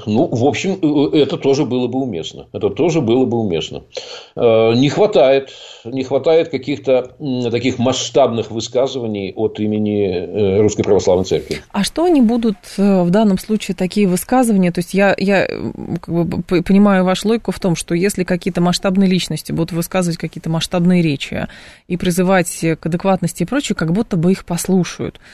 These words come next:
Speaker 2: На фоне того, какое количество формул мира предлагают разные страны,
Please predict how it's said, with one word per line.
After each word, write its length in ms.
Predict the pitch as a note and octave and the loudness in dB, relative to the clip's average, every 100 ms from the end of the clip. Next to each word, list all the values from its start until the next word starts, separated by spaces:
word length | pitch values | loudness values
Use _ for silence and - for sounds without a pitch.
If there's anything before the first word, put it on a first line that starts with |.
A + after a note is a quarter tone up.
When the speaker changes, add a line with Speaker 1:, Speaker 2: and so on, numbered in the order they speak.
| - _ | -20 _
Speaker 2:
На 100 | F3+ | -2
фоне 280 | F3+ B3+ A3 | 2 4 4
того, 200 | A3 A3+ | 4 2
какое 280 | G#3+ G#3 A3 | 0 0 0
количество 480 | G#3 A3 - - F#3+ | 2 2 0 -4 -2
формул 420 | G#3+ G#3 G3 G3 | 0 4 4 6
мира 260 | G#3+ G3+ | 6 4
предлагают 600 | E3+ E3+ F3 F3+ F#3+ F3+ | 2 0 2 2 2 2
разные 340 | F#3 F3+ F3 F3 | 2 2 2 0
страны, 600 | - B3 E4 G#3 C#3+ | 0 2 4 2 0